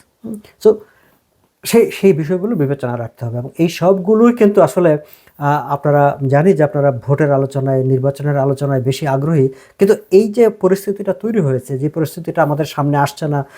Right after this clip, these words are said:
যেগুলো নিয়ে কেউ কথা বলছে না, সেটি কিন্তু ডক্টর মোহাম্মদ ইউনূসের জন্য একটি খুবই বড় রেড ফ্ল্যাগ, একটি বড় রেড সিগন্যাল। তিনি নির্বাচনকে বাইপাস করে পাঁচ বছর থাকার স্বপ্ন দেখতে পারেন,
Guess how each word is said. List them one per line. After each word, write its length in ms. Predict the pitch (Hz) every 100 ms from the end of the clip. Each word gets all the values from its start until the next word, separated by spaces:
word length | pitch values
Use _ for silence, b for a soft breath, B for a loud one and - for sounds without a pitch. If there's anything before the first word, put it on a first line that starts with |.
| B -
যেগুলো 280 | 139 147
নিয়ে 160 | 151 147
কেউ 140 | 156 139
কথা 220 | 135 151
বলছে 300 | 143 147 147
না, 120 | 123
সেটি 400 | - - 160 214
কিন্তু 440 | 208 202 151 190 202 B B B 131
ডক্টর 240 | 143 143
মোহাম্মদ 280 | 151 139 131
ইউনূসের 340 | 135 139 151 127
জন্য 200 | 131 131
একটি 200 | - -
খুবই 320 | - 202 190 117
বড় 300 | 135 143 123
রেড 220 | 131 139
ফ্ল্যাগ, 280 | - 135 127
একটি 180 | 123 139
বড় 240 | 147 156
রেড 160 | 131 131
সিগন্যাল। 420 | - 120 117 120 - _ _ _ _
তিনি 300 | 147 139 135 135 B B -
নির্বাচনকে 680 | 135 131 156 165 170 - 160
বাইপাস 520 | 135 135 151 143 -
করে 340 | 156 151 160 165 b b
পাঁচ 160 | 139 143
বছর 260 | 147 - -
থাকার 260 | - 135 165
স্বপ্ন 320 | - 143 135
দেখতে 240 | 127 135
পারেন, 360 | 131 127 151